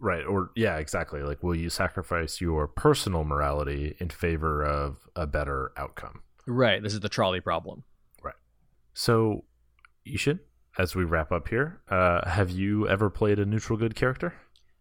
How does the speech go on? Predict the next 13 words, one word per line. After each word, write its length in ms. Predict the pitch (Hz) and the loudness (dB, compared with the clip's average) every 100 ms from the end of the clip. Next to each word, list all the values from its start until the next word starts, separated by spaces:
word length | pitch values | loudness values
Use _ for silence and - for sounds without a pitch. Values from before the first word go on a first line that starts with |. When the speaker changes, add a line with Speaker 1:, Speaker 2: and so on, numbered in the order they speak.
| - | -8
Speaker 2:
I 120 | 170 | -2
think 240 | 240 254 - | -2 -4 -4
pretty 160 | 175 190 | 2 4
much 120 | 160 | 6
any 160 | 113 120 | 4 2
character 460 | - 113 98 107 | 2 2 2 0
that 140 | 101 95 | 0 2
I've 320 | 98 101 98 | 2 2 0
played 480 | - 101 101 92 - | 0 2 2 0 -2
that 460 | 95 92 92 - _ _ _ _ - - - - | 2 4 4 0 _ _ _ _ -20 -20 -18 -4
alignment 640 | 110 113 110 113 110 - | -2 2 2 2 0 -4
wasn't, 500 | 107 104 98 104 87 | 0 0 2 -2 -4
like, 280 | 104 92 - | -2 -4 -4